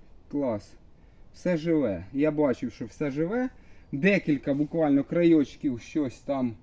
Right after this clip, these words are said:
прихватило. Ось також. Ой, бачите, воно видно зразу.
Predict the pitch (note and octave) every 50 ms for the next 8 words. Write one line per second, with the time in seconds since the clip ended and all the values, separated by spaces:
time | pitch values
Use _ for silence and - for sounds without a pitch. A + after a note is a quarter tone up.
0 | - - - - - - - - E3+ F#3+ E3+ - - D#3 C#3+ - - - C#3+ C#3+
1 | D3 D3+ D#3 E3 F3+ E3+ - - - E3 - - E3 E3 D#3+ C#3+ G3+ - - -
2 | - - - D4 - C#3+ C4+ A3 F3+ F#3 - - - G2+ G2 - - - - -
3 | - - - F3 F3 F3 E3 D#3 D3+ C#3+ C3 C3 C3 A#2+ A#2+ A#2 G#2 F#2 F#2+ F#2+
4 | G#2+